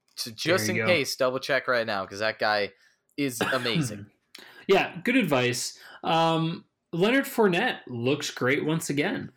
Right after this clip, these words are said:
Speaker 1: Yeah.
Speaker 2: Twenty-three carries for
Speaker 1: Two good weeks
Speaker 2: a hundred and eight
Speaker 1: in a row.
Speaker 2: yards and a touchdown. Seventh best running back in fantasy this week. It finally seems like things are clicking for Fournette. You know, I think he's
Speaker 1: Yeah.
Speaker 2: he looks like the person we thought we were getting when the season started.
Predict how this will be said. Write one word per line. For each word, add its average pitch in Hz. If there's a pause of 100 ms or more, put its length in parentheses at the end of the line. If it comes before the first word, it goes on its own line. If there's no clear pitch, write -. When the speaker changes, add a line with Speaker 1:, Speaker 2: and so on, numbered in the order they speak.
(160)
Speaker 1:
Yeah. 104
Speaker 2:
Twenty-three 208
carries 180
for 151
Speaker 1:
Two 123
good -
weeks 110
Speaker 2:
a -
hundred 160
and 143
eight 139
Speaker 1:
in 139
a -
row. 123
Speaker 2:
yards 123
and 127
a 123
touchdown. 120 (240)
Seventh 202
best 175
running 139
back 127
in 117
fantasy 127
this 120
week. 123 (420)
It 151
finally 196
seems 190
like 185
things 180
are 175
clicking 185
for 175
Fournette. 185
You 135
know, 143
I 143
think 156
he's 139
Speaker 1:
Yeah. 143 (540)
Speaker 2:
he 180
looks 208
like 349
the 147
person 156
we 143
thought 147
we 143
were 127
getting 131
when 127
the 110
season 127
started. 180